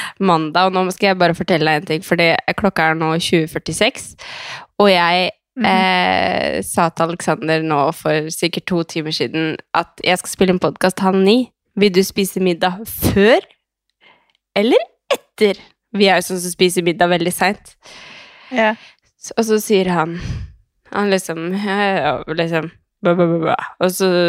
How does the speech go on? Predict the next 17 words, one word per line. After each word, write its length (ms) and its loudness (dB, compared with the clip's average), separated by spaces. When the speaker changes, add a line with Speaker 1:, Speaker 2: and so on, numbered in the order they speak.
Speaker 1:
liksom 320 -6
sier 240 0
han 80 -4
ikke, 160 -2
eh, 800 2
liksom, 460 -2
jeg 320 2
tolka 320 -2
det 140 0
som 180 -4
at, 80 -20
eh, 80 0
vi 80 0
skulle 240 0
spise 320 0
etter, 240 -6
da. 80 0